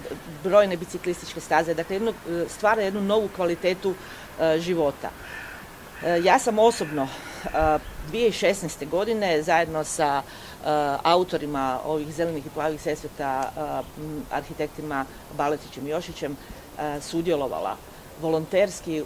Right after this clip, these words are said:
u, sa ovom, ovim pravnim dijelom u realizaciji, e, u, u stvaranju pravnog okvira za, e, zelene i plave Sesvete, posebno ovog poljoprivrednih, e, sadržaja,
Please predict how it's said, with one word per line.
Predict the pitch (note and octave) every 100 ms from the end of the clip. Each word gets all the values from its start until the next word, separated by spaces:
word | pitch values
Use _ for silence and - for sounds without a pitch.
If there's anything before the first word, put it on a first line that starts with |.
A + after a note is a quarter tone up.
| -
u, | D#3+ D#3 - -
sa | - D3
ovom, | D#3+ E3 - -
ovim | E3+
pravnim | D#3+ F3 F#3 D#3 C#3
dijelom | D3+ D#3+ F#3 F3+ D#3+ -
u | E3 D#3+
realizaciji, | D3+ C#3 C#3+ D3+ D3+ - D3+ C#3 C#3 -
e, | D3+ C#3
u, | F3 F3 -
u | D#3+ D#3 D3+ -
stvaranju | - D#3 D#3+ D3+
pravnog | C#3 E3+ D#3+ C#3+
okvira | D3+ D#3+ D#3+ D3+ C3
za, | C#3+ B2+
e, | C3+ - - - - C3+
zelene | C#3+ D#3+ D3+ C3
i |
plave | - D3+ C3+
Sesvete, | E3+ D#3+ D3 D3+
posebno | C#3 D#3 - D#3 D3 C#3+ - - -
ovog | D#3 D3+ -
poljoprivrednih, | D#3 D3+ E3 D3+ C#3 C3+ - -
e, | C#3+ C3+
sadržaja, | - D#3 D#3+ D3 D3+